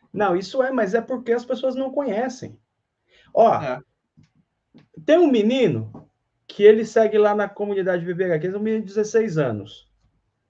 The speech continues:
Speaker 1: Eu fiz um sorteio com a galera lá, ele ganhou o sorteio.
Speaker 2: Uhum.
Speaker 1: Aí eu mandei pra ele, eu, é, o sorteio era um, um kit de quadrinhos.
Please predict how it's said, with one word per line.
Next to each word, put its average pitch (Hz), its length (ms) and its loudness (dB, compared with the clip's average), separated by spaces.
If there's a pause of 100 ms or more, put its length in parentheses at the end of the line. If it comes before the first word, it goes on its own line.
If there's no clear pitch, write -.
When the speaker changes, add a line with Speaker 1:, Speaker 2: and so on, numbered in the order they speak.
(200)
Speaker 1:
Eu 156 100 -2
fiz 247 180 -8
um 269 60 -2
sorteio 180 420 2
com 160 80 -2
a 147 60 0
galera 139 340 0
lá, 143 220 -2
ele 214 100 -4
ganhou 226 280 2
o 220 40 2
sorteio. 185 540 -4 (840)
Speaker 2:
Uhum. 131 260 -14
Speaker 1:
Aí 180 180 4
eu 240 100 6
mandei 233 320 6
pra 226 160 2
ele, 226 280 6
eu, 175 240 -4
é, 110 300 -6
o 185 100 -6
sorteio 180 460 -4
era 220 140 0
um, 202 500 -6 (260)
um 170 120 -8
kit 233 360 -8
de 123 100 -16
quadrinhos. 110 600 -10